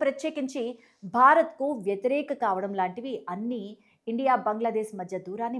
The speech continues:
మరింత శాశ్వతం చేస్తాయా అనే అనుమానాన్ని కూడా బలోపేతం చేస్తున్నాయి. ఇక దీంతో పాటు ఆ దేశ అల్లర్లు మన దేశానికి పాకే అవకాశం ఉందనే ఆందోళన కూడా వ్యక్తమవుతోంది. ఇక ఈ అల్లర్లలో ఒక హిందూ వ్యక్తిని అల్లరి మూకలు హత్య చేశాయి. మ్యాటర్ మొత్తం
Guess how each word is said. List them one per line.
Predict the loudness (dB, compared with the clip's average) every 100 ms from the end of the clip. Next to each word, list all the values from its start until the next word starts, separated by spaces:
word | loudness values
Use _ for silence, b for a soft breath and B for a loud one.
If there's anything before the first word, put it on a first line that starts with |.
| -6
మరింత | -8 -8 -10 -8
శాశ్వతం | -6 -6 -8 -12 -6
చేస్తాయా | -6 -4 -4 -4 -10 _ -4
అనే | -4 -4 -4
అనుమానాన్ని | -4 -2 -4 -4
కూడా | -4 0 0
బలోపేతం | 0 -4 -6 -6
చేస్తున్నాయి. | -10 -10 -16 -18 -10 -2
ఇక | 0
దీంతో | 2 2 2
పాటు | 0 -2 -12 _ -4 -2
ఆ | 0
దేశ | -2 0 -2 -2
అల్లర్లు | -4 -4 -6 -6 -8 -8
మన | -4 -4 -4
దేశానికి | -6 -6 -8 -8 -12 -14 B B 0
పాకే | 0 2 -2 -2
అవకాశం | -2 -4 -6 -6
ఉందనే | -6 -8 -4 -2
ఆందోళన | -2 -4 -8 -10
కూడా | -8 -6
వ్యక్తమవుతోంది. | -6 -8 -8 -8 -8 -14 -18 _ -2
ఇక | 2 2 2
ఈ | 6 6
అల్లర్లలో | 8 4 4 0 0 -6 -10 -12
ఒక | -6 -8 -6
హిందూ | -8 -6 -6 -6
వ్యక్తిని | -6 -8 -10 -10 -8
అల్లరి | -6 -4 -6
మూకలు | -8 -8 -8 -6
హత్య | -10 -10 -10
చేశాయి. | -10 -10 -16 -12 2
మ్యాటర్ | 6 6 4 0
మొత్తం | -2 0 2